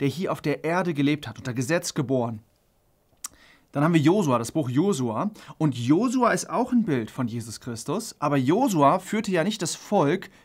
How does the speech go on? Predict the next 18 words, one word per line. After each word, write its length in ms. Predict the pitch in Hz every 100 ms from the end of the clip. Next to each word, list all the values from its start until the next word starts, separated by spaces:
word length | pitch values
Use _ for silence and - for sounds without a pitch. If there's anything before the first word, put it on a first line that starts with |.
| -
durch 240 | 160 160
die 200 | 156 127
Wüste, 300 | 180 240 -
also 200 | 117 123
nicht 160 | 151 190
hier 240 | - 220
auf 160 | 165 -
der 180 | 147 -
Erde, 400 | 135 127 151 277 - -
sondern 260 | - 151
Josua 520 | 143 123 202 214 180 139
leitete 340 | 147 147 160
das 160 | 147 -
Volk 480 | - 220 160 196 - _ -
durch 400 | 208 262 240 - _ -
das 160 | 160
verheißene 720 | - 160 - 170 202 - 165
Land. 380 | 151 160 117 110